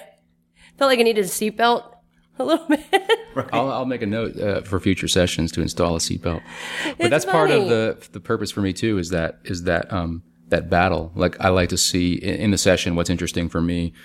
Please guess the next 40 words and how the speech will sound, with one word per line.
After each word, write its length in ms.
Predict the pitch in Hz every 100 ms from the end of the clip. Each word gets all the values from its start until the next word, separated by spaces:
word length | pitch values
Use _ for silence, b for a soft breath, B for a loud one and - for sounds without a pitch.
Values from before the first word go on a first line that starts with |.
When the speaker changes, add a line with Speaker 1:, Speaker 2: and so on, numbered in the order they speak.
| B B
Speaker 3:
it's 160 | - 120
also 240 | 131 101
an 40 | 82
experiment. 440 | - 87 80 78
Like, 80 | 85
I 80 | 87
don't 100 | 85
know 160 | 82
how 140 | 82 80
it's 100 | -
gonna 160 | 82
be 220 | 80 80 80
and 240 | 80 -
wh-, 140 | 87 87
how 80 |
people 180 | 85 82
are 60 | 80
gonna 140 | 80
react. 300 | 78 78 -
And 80 | 82
I 40 |
only 260 | 80 95 90
do 220 | 85 85
one 220 | 82 85
take 320 | 82 80 82 76
and 100 | 78
I 60 |
only 240 | 76 80 80
do 180 | 78
one 220 | 80 78 78
session. 400 | 76 76 - -
I 40 |
don't 200 | 82 -
do 280 | 82 78 80 95
do-overs. 560 | 87 80 76 78 78 - B
Speaker 1:
Mm-hmm. 260 | 220 208 180
Speaker 3:
So 220 | 143 101 92
it's 120 | 95
about 480 | 85 87 87 82 -
that, 300 | 82 73